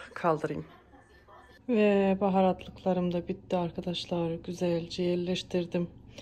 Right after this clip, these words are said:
Bazıları küçüklerdeydi. Büyüklerini aldım. Küçüklerdekilerini, büyüklerini aldım.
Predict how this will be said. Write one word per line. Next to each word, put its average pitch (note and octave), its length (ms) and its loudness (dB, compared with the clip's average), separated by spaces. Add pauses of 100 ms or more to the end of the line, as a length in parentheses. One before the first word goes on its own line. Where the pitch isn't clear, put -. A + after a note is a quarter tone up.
(320)
Bazıları F#3 560 6
küçüklerdeydi. E3+ 760 2
Büyüklerini E3+ 440 2
aldım. D3+ 260 -2
Küçüklerdekilerini, E3+ 1200 0
büyüklerini E3+ 480 -2
aldım. F3+ 340 -2